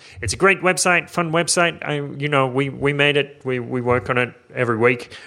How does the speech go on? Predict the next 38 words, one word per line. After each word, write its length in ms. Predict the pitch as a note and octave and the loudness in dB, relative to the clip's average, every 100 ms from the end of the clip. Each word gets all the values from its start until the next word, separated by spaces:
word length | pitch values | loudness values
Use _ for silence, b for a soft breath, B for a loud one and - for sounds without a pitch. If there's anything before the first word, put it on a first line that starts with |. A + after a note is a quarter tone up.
| B | B
Uh, 260 | G#2+ G#2+ G#2+ | -2 0 0
put 180 | - B2 | 0 0
in 180 | A#2 | 0
some 260 | G#2+ A2+ A2 | -2 -4 -2
new 140 | A#2+ | -2
content 480 | A#2+ C3 A#2+ - A2+ | -2 -2 0 0 0
up 140 | A#2 - | 0 2
there. 180 | B2 | 2
You 120 | A#2+ - | 2 -4
can 140 | A2 | -2
go 160 | C3+ B2+ | 0 0
through 480 | - B2 A#2 A2+ - | 2 2 2 -2 -4
our 140 | G#2+ | 0
old 180 | A2+ B2 | 2 2
stuff, 400 | - C3 A#2 - | 0 0 0 -2
and 100 | G#2 | -8
the, 140 | G2+ G2 | -8 -6
there's 260 | G#2 G#2 | -6 -4
a 40 | G2+ | 0
lot 180 | A2 | 2
of 80 | G#2 | 2
cool 220 | - A#2 | 0 -2
stuff. 340 | G#2+ C3 A#2+ - | 0 2 2 0
We 80 | G#2+ | -6
talk 260 | G#2 G2 | -4 -4
about 340 | G#2+ G2+ G2+ B B B B - | -2 -4 -4 B B B B -4
U 240 | B2 C#3+ | 2 4
F 160 | A#2 C#3+ | 4 4
Os 260 | C#3 B2+ | 4 2
and 140 | G#2 G2 | -2 -2
Project 500 | D3 B2 A#2+ A2 - | 0 0 -2 -4 -2
Blue 200 | B2+ C3 | 0 0
Book 320 | A#2+ A#2 - | 0 -2 -2
and, 220 | G#2+ G#2+ | -6 -6
and, 360 | G#2 G#2 G#2 G#2 | -10 -10 -8 -4
uh, 180 | G2+ G2 | -4 -4
the 160 | G#2 | -4
economy 540 | F#2+ C#3+ C#3+ C3 B2 | -4 0 0 0 -2